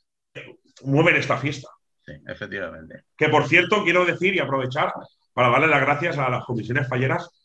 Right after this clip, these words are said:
Speaker 1: porque creo que han sido los que más se han preocupado por nosotros.
Speaker 2: Magnífico, magnífico.
Speaker 1: Sí. Es verdad.
Speaker 2: Una preguntita quiero hacer, digamos,
Speaker 1: Sí.
Speaker 2: eh, eso ya es especial como gran piro-, pirotecnia que sois. Eh, ¿tenéis previsto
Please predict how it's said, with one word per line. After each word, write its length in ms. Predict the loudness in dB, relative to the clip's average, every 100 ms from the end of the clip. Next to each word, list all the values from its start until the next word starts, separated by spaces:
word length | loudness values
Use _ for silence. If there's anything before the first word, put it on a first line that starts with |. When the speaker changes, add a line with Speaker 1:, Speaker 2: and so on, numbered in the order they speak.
| _ _
Speaker 1:
porque 340 | -2 0 2 0
creo 240 | 2 2
que 60 | 2
han 100 | -2
sido 160 | -2 -2
los 100 | -2
que 60 |
más 120 | -2 -2
se 60 |
han 60 | -2
preocupado 400 | -4 -4 -2 -2
por 120 | -4
nosotros. 300 | -14 -20 _ _ _ _ _ _ _ _ _ _ _ _ _ -10
Speaker 2:
Magnífico, 440 | -6 -6 -6 -10 -14 -20 _ _ _ _ _ -14
magnífico. 520 | -8 -6 -6 -8 -10 -20 _ _ _ _ _
Speaker 1:
Sí. 120 | -2
Es 60 | 0
verdad. 220 | 2 -2 -6 -14 _ _ _ _ _ _ _
Speaker 2:
Una 200 | 6 6
preguntita 560 | 8 8 8 6 6 6
quiero 220 | 6 6
hacer, 420 | 8 8 6 4
digamos, 640 | -2 -4 4 4 4 0 0
Speaker 1:
Sí. 40 | 0
Speaker 2:
eh, 800 | 2 4 4 2 2 2 0 -8 -10
eso 280 | -4 2 4
ya 160 | 6
es 80 | 4
especial 500 | 2 0 4 4 4
como 200 | 2 4
gran 200 | 4 2
piro-, 280 | 0 -4 -4
pirotecnia 520 | 0 0 2 2 2
que 100 | 0
sois. 440 | 0 0 -2 -6 -12 _ _ -2
Eh, 140 | 0
¿tenéis 340 | 2 2 2 2
previsto 840 | 2 4 2 2 4 4 2